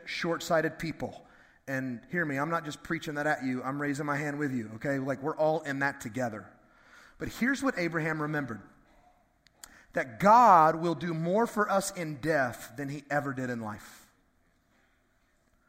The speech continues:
That God will do more for us in death than he ever did in life. I mean, think about this with me. Abraham had all these incredible promises from God, right? Promises of descendants,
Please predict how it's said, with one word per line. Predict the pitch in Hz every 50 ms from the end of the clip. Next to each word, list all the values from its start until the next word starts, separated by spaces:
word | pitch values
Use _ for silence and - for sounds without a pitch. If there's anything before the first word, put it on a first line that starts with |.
| _ _ _ _ _ _ -
That | - 156 120
God | 113 190 214 226 220 202 175 170
will | 175
do | 147 170 170
more | 147 156 170 175 190 208 226 233
for | 226 226 233 220
us | 208 202 180 - -
in | 190 175 160
death | 147 135 131 131 131 127 - - - - - _ _ _ _ _ _ _ -
than | 170 165
he | 160 170 -
ever | - 170 170 160 175 165
did | 147 160 160 151
in | 147 143
life. | 139 135 123 107 104 -
I |
mean, | 143 147 143
think | - - - 226 254 247
about | 247 175 165 135 123
this | 135 120 - -
with | - 127 - -
me. | 139 123 - - - - - - -
Abraham | - 214 247 220 226 180 175 180 160
had | 156 143 - - - - -
all | 185 202 208 214 220 220 220 220
these | 226 214 170
incredible | 190 190 - 202 196 180 170 170
promises | 156 - 175 165 160 160 147 - 151 139
from | - - 147 135
God, | 123 123 113 113
right? | 110 120 131 151 160 - - - - - - _ _ _ _ _ _ _ _ _ - - - _ _
Promises | - 170 170 175 180 165 - 180 160 139
of | - 170 156 151 139 120 -
descendants, | 143 117 - - 180 170 160 143 139 123 - - - - - - -